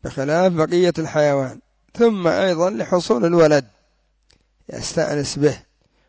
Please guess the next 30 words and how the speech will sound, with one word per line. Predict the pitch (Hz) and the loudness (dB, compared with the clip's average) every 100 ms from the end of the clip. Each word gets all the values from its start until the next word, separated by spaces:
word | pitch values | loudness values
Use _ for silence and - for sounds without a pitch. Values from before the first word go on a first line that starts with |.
| _ | _
ولله | 135 139 143 165 | -4 -2 0 2
حكمة، | 160 196 170 143 120 _ _ _ _ _ - | 2 0 -2 -6 -10 _ _ _ _ _ -2
لو | 139 139 | 0 0
كان | 165 165 | 0 2
الأمر | 160 151 160 175 151 151 | 0 0 0 0 0 0
إنما | 165 156 151 | -2 -2 -2
هو | 156 165 151 | 0 2 0
لحصول | 147 - 147 180 170 | 0 -6 -4 0 2
الولد | 156 147 139 143 160 - _ - | 2 2 2 2 0 -6 _ -6
لربما | 165 190 202 185 175 160 170 180 | 2 4 4 2 0 2 0 0
رأيت | 196 - 214 208 | 0 0 0 0
الرجل | 180 175 185 170 165 175 | -2 0 0 2 0 2
يستخدم | 180 180 - 190 175 170 160 | 0 0 -2 -4 -2 -4 -4
المرأة | 165 160 147 233 | -2 0 0 -2
ثم | 208 285 302 | -2 -4 -4
يرمي | 294 277 262 254 | -4 -4 -4 -2
بها، | 233 156 - - _ _ _ _ - | -2 -2 -6 -14 _ _ _ _ -10
ما | 277 | -6
يبالي | 294 240 185 156 | -2 2 2 2
بها | 139 131 139 | -2 -2 -2
ولا | 170 220 | 0 0
يلتفت | 226 247 208 196 | 0 -2 0 0
إليها، | 170 139 107 - _ _ _ _ _ _ | 0 -2 -6 -16 _ _ _ _ _ _
وهكذا | 156 180 185 170 | -4 -2 0 2
ما | 190 | 2
تقع | 226 226 214 185 | 2 2 4 4
ال-، | 196 175 160 160 156 - _ _ _ _ _ - | 2 0 0 -2 -10 -16 _ _ _ _ _ -10
العشرة | 143 170 - 180 160 | -2 -2 2 4 6
وبناء | 151 165 | 4 2
البيوت. | 151 143 156 151 | 2 2 4 4